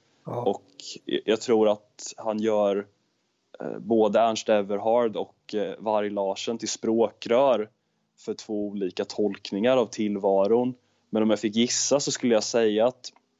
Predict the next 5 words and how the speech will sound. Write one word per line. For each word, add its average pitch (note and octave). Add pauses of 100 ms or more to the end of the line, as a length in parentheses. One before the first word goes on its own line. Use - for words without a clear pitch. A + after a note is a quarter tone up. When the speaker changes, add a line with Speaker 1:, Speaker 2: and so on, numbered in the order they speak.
(500)
Speaker 2:
Jack G#2
London A2
står A2+
betydligt G2+
närmare A2